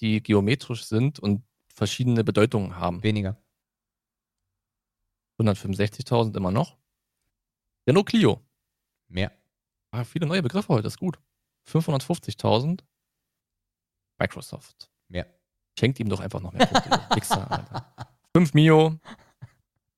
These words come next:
Speaker 1: Chihuahua.
Speaker 2: Weniger.
Speaker 1: Eins Komma zwei Mio immer noch. Passover.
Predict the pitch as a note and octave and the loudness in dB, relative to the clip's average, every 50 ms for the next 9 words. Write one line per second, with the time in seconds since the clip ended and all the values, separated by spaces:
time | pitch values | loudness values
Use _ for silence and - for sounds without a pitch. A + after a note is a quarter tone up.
0 | _ _ _ _ _ _ _ _ _ D4 C#4+ C4+ C4 A#3 B3 C#4 C#4 C#4 B3+ B3 | _ _ _ _ _ _ _ _ _ 2 4 4 4 4 4 2 0 -2 -2 -4
1 | A#3+ A3+ - _ _ _ _ _ _ _ _ _ _ _ _ _ _ _ _ G2 | -6 -8 -12 _ _ _ _ _ _ _ _ _ _ _ _ _ _ _ _ -4
2 | F#2+ F#2+ F#2 E2+ D2+ G2 - _ _ _ _ _ _ _ _ _ _ _ _ _ | -2 -2 -2 -2 -4 -8 -12 _ _ _ _ _ _ _ _ _ _ _ _ _
3 | _ _ _ _ _ _ _ _ _ _ _ _ _ _ _ _ _ - F#2 F#2 | _ _ _ _ _ _ _ _ _ _ _ _ _ _ _ _ _ -6 -6 -6
4 | - - G#2+ G2+ - - - F#2 F#2 F#2 F#2+ F#2+ F#2+ F2+ A#2+ D3+ D#3 D3+ D#3 - | -4 -2 -2 -2 -2 -2 -2 -2 0 0 0 0 0 2 2 2 2 2 -2 -4
5 | - _ _ _ _ _ _ _ _ _ _ _ _ _ _ _ _ _ _ _ | -6 _ _ _ _ _ _ _ _ _ _ _ _ _ _ _ _ _ _ _
6 | _ _ _ _ _ _ _ _ _ _ _ _ _ _ _ _ _ _ - A#2 | _ _ _ _ _ _ _ _ _ _ _ _ _ _ _ _ _ _ 0 0
7 | D#3+ D#3+ - - G#2 F#2 F2+ A2+ A#2 F2 F2+ F#2 - | 0 0 -4 -6 -4 -4 -4 -2 -4 -4 -4 -4 -10